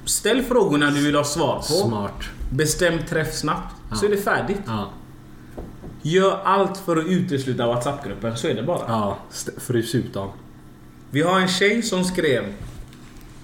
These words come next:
Speaker 1: hon skrev så här: "Kan ni diskutera lite kring hur man tar kontakt med nya flörtar nu för tiden? Jag tycker idag så kretsar nästan allting kring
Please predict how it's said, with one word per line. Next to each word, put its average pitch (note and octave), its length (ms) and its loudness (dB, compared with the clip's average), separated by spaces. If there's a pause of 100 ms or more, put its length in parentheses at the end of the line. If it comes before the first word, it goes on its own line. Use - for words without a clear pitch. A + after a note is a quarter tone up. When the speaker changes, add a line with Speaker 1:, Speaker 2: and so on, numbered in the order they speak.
(360)
Speaker 1:
hon C3+ 100 0
skrev C3 240 2
så A#2 120 -2
här: A#2 200 2 (300)
"Kan C#3+ 160 0
ni D3+ 80 2
diskutera D3 720 2
lite C3 300 2
kring A#2+ 220 0 (120)
hur C#3 200 6
man A#2 240 0
tar A#2 120 -2
kontakt A#2+ 540 -4
med A2+ 140 0
nya B2 300 2 (100)
flörtar B2 680 -2
nu A#2+ 180 2
för A#2 160 -6
tiden? F#2 360 -4 (640)
Jag C3 180 2
tycker D#3+ 300 2
idag C#3+ 600 4 (480)
så C3 360 2
kretsar D3 440 0
nästan C3 400 0
allting C#3 560 2
kring A#2+ 220 -2